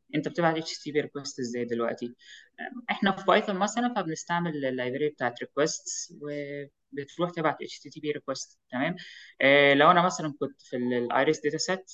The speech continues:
آه، انا ما، ما اتعاملتش بيها قبل كده يعني، بس I assume ان انت هتروح تبعت جيسون فايل، تمام؟ في، آه، تو بارامترز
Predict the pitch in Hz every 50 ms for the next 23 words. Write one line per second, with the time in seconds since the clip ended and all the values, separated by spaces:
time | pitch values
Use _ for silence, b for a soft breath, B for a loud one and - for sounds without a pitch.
0 | - - - 120 - - 117 113 - - - - 226 226 110 110 110 113 - _
1 | _ _ _ _ - - 123 120 127 123 127 131 131 - 139 139 143 123 117 120
2 | 123 147 143 147 151 170 185 185 175 156 151 - - 160 147 143 143 139 143 143
3 | - - 180 175 165 165 170 160 147 - - 160 - 165 156 147 135 131 147 143
4 | - 139 139 - 120 107 - _ _ _ _ _ _ - 226 127 143 151 143 139
5 | - - 131 131 131 131 127 120 117 107 101 - 120 120 117 113 - 131 127 b
6 | b b b b _ - 113 117 117 113 113 113 113 - 135 135 139 127 127 156
7 | 170 175 180 175 160 170 -